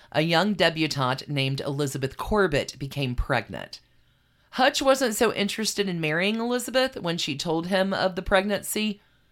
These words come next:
and it would have created an enormous scandal even if Hutch had been willing to marry her. So, to solve the problem, her parents, Elizabeth's parents, quickly married her off to a guards officer, and when the baby was born,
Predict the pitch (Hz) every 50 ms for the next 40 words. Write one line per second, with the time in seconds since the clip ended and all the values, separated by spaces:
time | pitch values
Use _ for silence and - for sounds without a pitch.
0 | _ _ _ _ _ - - 202 214 226 226 233 220 - - 202 220 220 220 208
1 | 202 208 196 196 190 - - 196 160 151 156 165 165 170 165 170 175 190 208 220
2 | 220 220 220 214 190 170 156 151 143 - - - - 139 139 139 139 135 135 135
3 | - - _ - 190 214 208 196 196 190 175 - 123 156 156 143 139 - 131 139
4 | 131 127 - 151 135 123 139 127 131 147 190 233 233 214 175 147 131 - 131 120
5 | 117 110 107 104 98 92 98 92 101 69 52 - - _ _ _ _ _ _ _
6 | _ _ _ _ _ _ _ _ _ - - - 269 254 240 240 240 - - 240
7 | 233 - - - 311 302 311 311 - 285 - 294 311 311 302 220 196 196 226 247
8 | - _ _ _ - 202 190 - - 226 208 190 170 180 226 214 - - - -
9 | - - 160 160 156 143 143 139 127 - - 139 120 117 131 131 - - 214 202
10 | 208 220 214 196 175 170 165 170 170 170 170 175 156 151 147 151 151 - - 170
11 | 156 156 - 139 131 143 170 190 185 180 135 131 131 - 127 - - - 147 170
12 | 196 214 220 226 240 240 240 240 208 247 254 247 262 254 240 254 220 - - 294
13 | 285 269 247 240 233 233 240